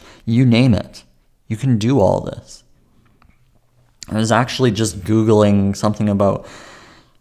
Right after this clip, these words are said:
how I could take my children's books and turn them into stuffed animals. And I wanted to find out what kind of platform was out there for that. And I came across this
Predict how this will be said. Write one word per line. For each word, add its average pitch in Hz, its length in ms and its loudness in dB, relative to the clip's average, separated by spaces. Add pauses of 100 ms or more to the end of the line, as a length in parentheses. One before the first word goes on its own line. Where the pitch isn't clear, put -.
(220)
how 139 300 -2
I 127 120 2
could 110 220 -6
take 113 560 -4
my 104 200 0
children's 117 760 2
books 104 880 0
and 98 200 0
turn 139 440 -2
them 139 180 0
into 107 880 0
stuffed - 460 -6 (100)
animals. 95 760 -4 (420)
And 104 80 0
I 107 40 4
wanted 147 280 4
to 151 60 -2
find 123 360 0
out 107 400 2
what 107 600 0 (1000)
kind 117 200 0
of 101 100 -2
platform 101 500 0
was 95 140 -2
out 120 220 2
there - 140 -6
for - 140 -8
that. 95 200 -2
And 104 120 -2
I 104 80 -2
came 139 220 -2
across 120 380 2
this 107 220 -6